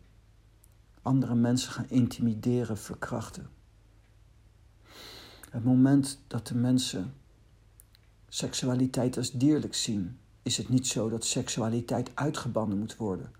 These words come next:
Het is een teken dat het niet natuurlijk gebeurt. Niet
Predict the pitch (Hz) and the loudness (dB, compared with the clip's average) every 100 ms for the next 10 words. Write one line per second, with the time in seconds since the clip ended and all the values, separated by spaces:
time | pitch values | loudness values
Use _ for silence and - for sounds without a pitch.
0 | - - - - 110 - 120 110 - 117 | -20 -20 -10 -4 -2 0 0 -2 0 0
1 | 117 - 110 107 - 98 - - - - | 0 -4 -6 -6 -6 -10 -12 -20 -14 -8
2 | 101 - 98 - 160 139 143 - - - | -6 -6 -8 -4 -4 -2 -6 -14 -20 -20
3 | - 98 85 113 - - _ _ - _ | -10 -8 -8 -12 -18 -20 _ _ -20 _
4 | - - - - 117 - - | -20 -20 -20 0 0 0 -10